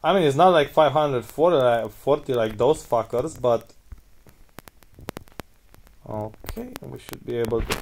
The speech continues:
hit him from this distance beautifully. Just keep going before he decides to look at me. We do not agree with looking, don't agree with people looking at me. Look at that little fu-,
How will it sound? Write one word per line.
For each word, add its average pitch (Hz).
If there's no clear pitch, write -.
hit -
him 120
from 110
this 110
distance -
beautifully. 139
Just 123
keep 117
going 117
before 110
he 113
decides 117
to -
look 123
at 117
me. 147
We 120
do 117
not 117
agree 117
with 110
looking, 110
don't 113
agree 113
with 110
people 113
looking 113
at 107
me. 110
Look 175
at 143
that 123
little 156
fu-, -